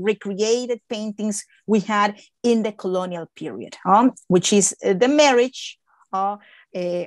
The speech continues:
of, uh, the, uh, princess, the Inca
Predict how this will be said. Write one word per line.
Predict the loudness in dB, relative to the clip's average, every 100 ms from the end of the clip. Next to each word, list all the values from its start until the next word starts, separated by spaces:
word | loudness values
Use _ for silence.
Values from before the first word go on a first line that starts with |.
| -2
of, | 2 2 0 -6 -18 -10
uh, | -4 -2 -2 -4 -6 -8 -10 -12 -8 0
the, | 4 6 6 6 6 4 4
uh, | 2 2 2
princess, | 4 6 6 4 0
the | -2 -2
Inca | -2 0 0 -2